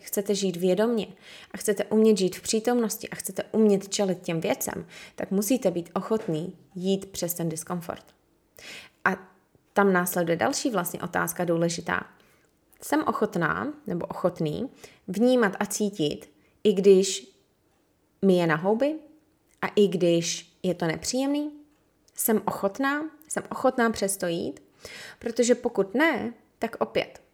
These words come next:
budu se k tomu vracet, protože to pro mě bude snazší, protože je to automatický a vytváří to falešný pocit nějakého bezpečí. Ale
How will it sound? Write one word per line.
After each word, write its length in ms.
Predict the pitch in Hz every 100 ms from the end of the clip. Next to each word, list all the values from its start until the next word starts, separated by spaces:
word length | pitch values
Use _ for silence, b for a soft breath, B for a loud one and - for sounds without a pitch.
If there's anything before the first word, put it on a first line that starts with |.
| -
budu 220 | 196 214
se 140 | 233
k 60 | 226
tomu 220 | 220 208
vracet, 400 | 202 202 196 -
protože 180 | - 185
to 120 | 190
pro 160 | 196 202
mě 140 | 190
bude 200 | 185 185
snazší, 420 | 185 185 185 -
protože 400 | - - 170 175
je 40 | 165
to 80 | 151
automatický 880 | 160 165 226 240 285 - - 311 330 B B -
a 60 | 185
vytváří 440 | 196 208 214 208
to 100 | 208
falešný 520 | 202 196 190 - 190
pocit 420 | 190 180 180 170
nějakého 380 | 180 165 175 175
bezpečí. 720 | 165 165 - 170 - - - B B B B
Ale 260 | 196 196